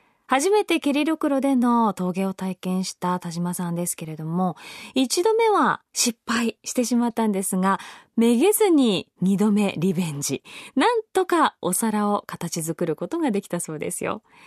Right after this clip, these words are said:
そして、絵付けも自分でやりたいということで、素焼きの後、後日また九谷焼釜跡展示館にお邪魔すると意気込んでおりました。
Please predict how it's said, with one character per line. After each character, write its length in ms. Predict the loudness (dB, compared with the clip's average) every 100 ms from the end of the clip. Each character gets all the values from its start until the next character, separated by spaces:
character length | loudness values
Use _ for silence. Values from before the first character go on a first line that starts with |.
| -20 -20 -8
そ 140 | 0 0
し 80 | 2
て、 280 | 0 0 -4 -18 _
絵 120 | -6
付 220 | -2 -4 -2
け 140 | 2
も 340 | 4 4 2 -2 -4
自 180 | -2 0
分 220 | 2 2
で 120 | 2
や 140 | 2 2
り 120 | 0
た 140 | 0
い 80 | 0
と 80 | -2
い 20 |
う 40 | -4
こ 100 | -4
と 140 | -2
で、 240 | 0 -2 -6 -20 -6
素 200 | -2 2
焼 260 | 2 2 0
き 20 |
の 160 | 2
後、 380 | 0 0 0 0 _ -4
後 140 | 0
日 280 | 2 2 2
ま 160 | 2 2
た 260 | 2 0 0 -18 -8
九 100 | 0
谷 260 | 2 2
焼 480 | 2 -2 0 0 0
釜 320 | -2 -2 0
跡 180 | -2 -4
展 220 | -2 -2
示 100 | -2
館 200 | -6 -2
に 160 | -2 -2
お 60 | -4
邪 200 | -4 -2
魔 140 | 0
す 180 | 0 0
る 100 | -2
と 140 | -2 -6 _ _
意 100 | -10
気 120 | -6
込 180 | -4 -4
ん 60 | -2
で 160 | -4 -4
お 80 | -6
り 80 |
ま 100 | -6 -6
し 80 |
た。 180 | -4 -6